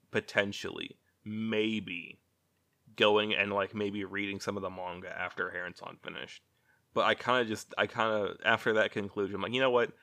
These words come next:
I, I have seen, uh, I ha-, I have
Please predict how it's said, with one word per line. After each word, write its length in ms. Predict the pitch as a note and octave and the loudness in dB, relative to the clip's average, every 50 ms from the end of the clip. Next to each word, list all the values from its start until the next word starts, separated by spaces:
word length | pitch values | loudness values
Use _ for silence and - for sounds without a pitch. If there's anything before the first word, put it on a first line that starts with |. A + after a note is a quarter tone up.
| _ - - _ _ | _ -20 -20 _ _
I, 360 | - A2 A#2+ A#2+ A#2+ A#2 A#2 - | 2 4 6 6 6 4 2 4
I 200 | - A2+ A#2 A2+ | 4 4 4 4
have 320 | G#2+ G#2 G2+ G2+ F#2+ F#2 - - - - - _ _ _ _ _ _ _ _ _ _ _ _ G#2+ | 4 2 2 0 0 -4 -10 -16 -18 -18 -20 _ _ _ _ _ _ _ _ _ _ _ _ -14
seen, 920 | - - - - - C3+ C3+ C3+ C3+ C3+ C3+ C3+ C3 C3 B2+ B2 A#2 A2 - _ _ _ _ _ _ _ _ _ _ _ _ _ _ _ _ _ _ _ - | -10 -10 -8 -4 -2 -2 0 0 0 0 -2 -2 -4 -6 -6 -10 -12 -14 -16 _ _ _ _ _ _ _ _ _ _ _ _ _ _ _ _ _ _ _ -6
uh, 140 | F#2 F#2 E2 - | -6 -6 0 2
I 140 | G#2+ A#2 | 2 2
ha-, 160 | A2 A#2 B2 - | 4 2 0 2
I 120 | - G#2+ A2+ | 2 2 4
have 320 | A#2 A2+ G#2+ G2+ - - | 4 2 0 -2 -8 -14